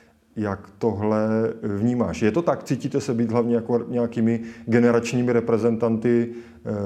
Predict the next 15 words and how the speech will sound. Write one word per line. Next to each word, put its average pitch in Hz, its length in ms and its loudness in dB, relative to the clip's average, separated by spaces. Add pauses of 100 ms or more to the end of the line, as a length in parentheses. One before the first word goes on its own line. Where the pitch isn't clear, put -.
(140)
řekněme, 110 340 2
nové 113 240 4
progresivní 113 600 0
politiky 110 680 2
bez 107 460 -2 (120)
nějakých 113 420 -4
jako 113 280 -4
větších 110 720 -4 (380)
ambicí 110 480 0
stát 110 320 -4
se 117 80 -2
nějakou 110 280 0
dominantní 110 460 0
politickou 110 520 -4
silou? 120 400 -6